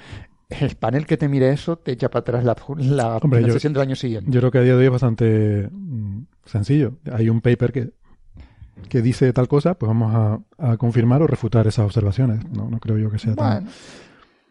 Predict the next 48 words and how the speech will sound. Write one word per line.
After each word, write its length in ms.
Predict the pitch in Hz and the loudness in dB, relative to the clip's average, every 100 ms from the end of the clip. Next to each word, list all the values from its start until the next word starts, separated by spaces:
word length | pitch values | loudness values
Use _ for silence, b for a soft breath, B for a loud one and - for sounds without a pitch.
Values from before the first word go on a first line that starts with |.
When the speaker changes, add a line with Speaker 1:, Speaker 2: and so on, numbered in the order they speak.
| B - | B -2
Speaker 2:
En 100 | 139 | 0
fin. 200 | 117 104 - - b b b b b b b _ _ _ | -2 -6 -16 -20 b b b b b b b _ _ _
Total, 380 | - 135 147 113 - - | -2 2 4 2 -4 -2
que 800 | 127 117 117 117 117 117 117 117 | 2 4 4 4 4 4 2 2
no 120 | 131 | 2
sé, 180 | 147 127 - - | 0 -2 -4 -2
¿qué, 640 | 127 123 123 123 123 123 123 | 2 4 4 4 4 2 2
qué 80 | |
les 100 | 135 | 0
parece? 280 | - 131 131 | 2 0 2
Yo, 120 | 131 147 | 0 0
yo 140 | 143 | 0
creo 160 | 165 175 | 2 2
que, 220 | 165 139 - - | 4 2 -2 -2
a 80 | 139 | 2
ver, 120 | 131 | 4
me 60 | 127 | 4
da 60 | |
la 40 | 147 | 2
impresión 300 | 139 147 151 | 2 2 2
de 100 | 139 | 4
que, 340 | 143 139 131 | 4 4 2
es, 160 | 113 - | -4 -8
es, 120 | - | -10
o 40 | - | -6
sea, 140 | 113 | -4
es 80 | 110 | -2
súper 200 | 127 117 | 0 2
importante 360 | 120 123 135 127 | 2 2 2 2
este 140 | - | 2
trabajo, 240 | 127 147 127 | 2 2 0
está 120 | 120 | 0
muy 140 | 123 | 2
bien, 220 | 131 143 B B B | 4 2 B B B
pero 140 | 123 117 | -2 2
me 60 | |
da 60 | 123 | 4
la 40 | |
impresión 240 | 135 123 135 | 2 2 2
de 100 | 135 | 4
que 60 | |
a 40 | 123 | 2
lo 40 | |
mejor 220 | 120 131 | 2 2
ha 60 | 123 | 2
tenido 240 | 127 127 | 2 2
más 500 | 123 123 123 127 123 | 4 4 6 6 4
repercusión 800 | 123 123 123 120 127 127 135 139 | 0 0 0 -2 0 2 2 0